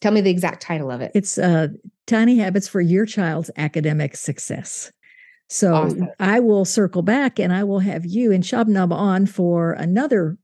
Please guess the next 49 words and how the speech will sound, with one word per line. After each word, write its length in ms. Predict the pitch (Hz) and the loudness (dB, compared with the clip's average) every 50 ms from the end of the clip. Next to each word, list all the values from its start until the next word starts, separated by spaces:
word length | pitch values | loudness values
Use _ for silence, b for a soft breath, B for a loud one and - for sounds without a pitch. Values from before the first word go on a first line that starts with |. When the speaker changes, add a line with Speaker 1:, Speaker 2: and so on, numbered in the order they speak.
| _ - | _ -4
Speaker 2:
another 420 | 175 180 185 214 277 294 254 - | 0 2 2 2 4 4 2 2
episode 640 | - 160 147 - 165 160 - - 160 151 151 156 156 | 2 0 -2 -2 -2 -4 -2 -2 -2 0 0 -2 -2
when 180 | 156 165 156 156 | -2 -2 -2 -2
I 80 | 151 151 | -2 -2
really 300 | 151 170 196 220 208 190 | 0 0 2 2 4 4
want 140 | 170 165 156 | 2 2 0
to 60 | 147 | 0
drill 280 | 143 160 160 160 151 143 | 0 0 0 0 0 0
down 260 | 160 156 156 151 151 | 0 0 0 0 0
into 260 | 156 156 143 - 151 | 0 -2 -2 -2 -2
your 180 | 143 143 - 139 | -2 -2 -4 -6
course. 400 | - - 160 175 - - - - | -4 -4 -4 -2 -4 -6 -6 -6
Does 140 | 165 151 | -4 -2
that 160 | - 180 175 - | 0 0 0 0
sound 240 | - 202 190 175 | 0 0 0 2
like 160 | 180 180 - 202 | 0 0 0 0
a 40 | |
plan? 480 | - - 208 185 - - 208 233 226 - b b b b b b b b _ | -2 -2 -2 -2 0 2 2 0 0 -2 b b b b b b b b _
Speaker 1:
That'd 160 | - 180 180 | -2 0 2
be 120 | 180 180 175 | 2 0 0
great. 360 | 170 180 175 160 - - B B B | 2 2 2 2 0 -2 B B B
And 100 | B 220 | B 2
Judy, 280 | 185 208 226 214 208 - | 4 4 4 4 2 2
I've 200 | - 202 220 233 | 2 0 0 0
got 220 | 247 240 - - | 0 0 0 0
one 240 | 185 185 185 202 226 | 0 0 0 0 0
more 200 | 233 233 233 240 | 0 0 -2 -2
story 380 | 233 - - 180 175 175 170 165 | -4 -6 -4 -4 -2 -2 -2 -2
about 240 | 160 170 - - - | -4 -4 -6 -8 -8
Tiny 260 | - 160 160 165 175 | -8 -6 -4 -2 -2
Habits 360 | 170 165 165 185 175 180 - | -2 -2 -2 -4 -4 -4 -2
Speaker 2:
Oh, 60 | 170 220 | 0 0
Speaker 1:
success 160 | 190 151 160 220 | 0 0 0 0
with 80 | 240 | 0
Speaker 2:
please. 140 | 254 220 214 | 0 0 -2
Speaker 1:
kids, 220 | - 120 127 147 - _ | -4 -6 -8 -8 -10 _
if 80 | 165 160 | -10 -4
you've 120 | 165 156 175 | -2 0 2
Speaker 2:
Yes. 240 | 202 240 240 190 - | 2 2 0 -2 -6
Speaker 1:
got 100 | - 143 | -10 -14
time 160 | 135 143 147 - | -12 -12 -12 -6
for 80 | - - | -4 -2
Speaker 2:
Of 60 | 185 - | -2 0
Speaker 1:
it. 60 | - | 2
Speaker 2:
course, 320 | 240 254 294 262 - - | 2 2 2 0 -2 -2
do 200 | - 190 233 285 | 0 0 0 0
it. 120 | 254 - - | 0 -2 -4
Yeah. 200 | - 208 240 196 | -4 -4 -2 0
Speaker 1:
So 180 | 208 190 143 - | 2 2 2 0